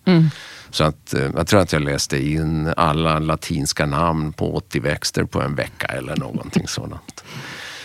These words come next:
Speaker 2: Men då, då läste vi ju också psalmer och sånt här
Speaker 1: Ja.
Speaker 2: ut-, utantill i, i småskolan. Och
Speaker 1: Ja.
Speaker 2: jag menar, jag kan fortfarande Donaus bifloder utantill. Inte så att jag riktigt har förstått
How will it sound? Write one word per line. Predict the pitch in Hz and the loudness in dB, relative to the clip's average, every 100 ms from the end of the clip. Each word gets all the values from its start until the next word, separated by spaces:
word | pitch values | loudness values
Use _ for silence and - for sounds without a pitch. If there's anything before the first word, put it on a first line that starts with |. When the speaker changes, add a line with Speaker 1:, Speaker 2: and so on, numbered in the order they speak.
| - | -10
Speaker 2:
Men | 82 95 | 2 4
då, | 82 82 | 4 2
då | 80 95 | 2 4
läste | 90 87 78 - 80 | 6 6 4 2 2
vi | 85 | 4
ju | 80 | 4
också | 71 - 78 | 2 0 0
psalmer | - - 90 90 67 71 92 98 | 0 2 2 2 0 2 4 4
och | 92 | 2
sånt | - 85 - | 2 0 0
här | 60 - | 0 4
Speaker 1:
Ja. | 165 147 | 6 6
Speaker 2:
ut-, | 147 - - | 2 -2 2
utantill | 95 80 - 73 76 - 113 87 76 | 4 2 2 2 2 4 4 4 2
i, | 73 76 69 139 139 - - - - - - - - _ - | 0 0 0 0 -4 -10 -14 -12 -12 -12 -10 -10 -12 _ -4
i | - | -2
småskolan. | - 90 78 - - 110 101 71 - - | 2 4 4 4 6 8 6 4 0 -2
Och | - - | -2 4
Speaker 1:
Ja. | 180 156 165 - - _ - - | 6 4 2 -4 -8 _ -20 -18
Speaker 2:
jag | - | -12
menar, | - 69 | -8 -2
jag | 92 | 0
kan | - 87 | 2 2
fortfarande | 82 76 - 98 104 95 | 4 0 4 4 6 4
Donaus | 80 78 73 71 76 | 2 2 2 0 -2
bifloder | 80 87 71 - - 107 90 82 | 0 2 2 0 0 2 2 4
utantill. | 85 67 67 80 110 78 107 | 2 0 -2 2 2 4 2
Inte | 78 110 | 4 2
så | - | 6
att | 104 - | 4 4
jag | 82 | 2
riktigt | 78 - 80 - | 2 0 -4 -2
har | 71 | -6
förstått | 78 - 71 - - - | -6 -2 -2 -4 -12 -14